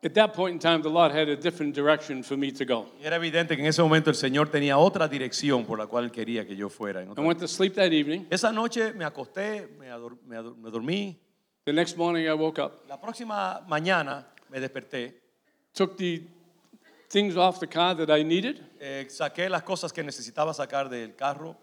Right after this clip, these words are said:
Speaker 1: And I drove to the nearest Bible store.
Speaker 2: Y me dirigí hacia la,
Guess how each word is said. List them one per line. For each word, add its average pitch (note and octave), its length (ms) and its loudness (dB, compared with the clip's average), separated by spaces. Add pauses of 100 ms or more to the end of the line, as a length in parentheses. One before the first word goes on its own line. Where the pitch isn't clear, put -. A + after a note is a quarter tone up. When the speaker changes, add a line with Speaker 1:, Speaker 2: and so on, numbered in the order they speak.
Speaker 1:
And D#3 100 2
I D#3 100 8
drove E3+ 420 2
to D#3+ 80 -2
the D#3 120 2
nearest E3 460 0
Bible D#3 340 4
store. A#2 360 -2 (180)
Speaker 2:
Y F3+ 380 -4
me D#3 340 2
dirigí E3 800 4 (180)
hacia D3 260 -2
la, C#3 240 4